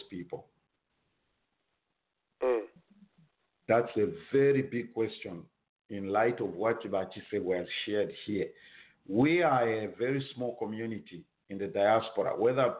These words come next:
Speaker 1: people listening to this or in the,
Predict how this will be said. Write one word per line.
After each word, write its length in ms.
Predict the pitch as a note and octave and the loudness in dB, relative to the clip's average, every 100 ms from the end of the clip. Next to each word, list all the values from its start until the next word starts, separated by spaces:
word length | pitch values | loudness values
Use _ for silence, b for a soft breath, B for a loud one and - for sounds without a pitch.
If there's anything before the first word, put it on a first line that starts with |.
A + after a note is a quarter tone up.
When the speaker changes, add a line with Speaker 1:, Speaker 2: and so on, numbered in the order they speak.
| - | -8
Speaker 1:
people 300 | B2+ B2 A2+ | -4 -2 -2
listening 400 | A#2+ A2+ G#2+ F#2 | -2 -8 -10 -10
to 100 | F#2+ | -12
this 180 | F#2 A2+ A2+ - - | -10 -10 -10 -16 -8
or 400 | F#2 F#2 F2+ F2 _ _ _ _ | -4 -2 -4 -8 _ _ _ _
in 260 | F#2 G#2 G#2+ | -2 2 4
the, 480 | G2 F#2 E2 D2+ | 6 6 4 -2